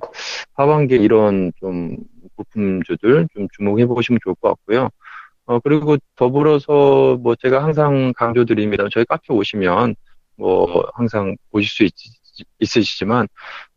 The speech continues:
제가 항상 강조드리는 건자재 섹터, 뭐 계속해서 뭐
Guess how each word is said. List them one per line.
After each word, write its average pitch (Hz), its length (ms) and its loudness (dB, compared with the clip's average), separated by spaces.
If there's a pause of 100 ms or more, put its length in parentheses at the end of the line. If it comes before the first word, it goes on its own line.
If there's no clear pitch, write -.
(120)
제가 127 120 2
항상 131 280 -2
강조드리는 107 640 2
건자재 113 480 2
섹터, 85 960 -2
뭐 87 160 -6
계속해서 101 480 -2
뭐 85 180 -4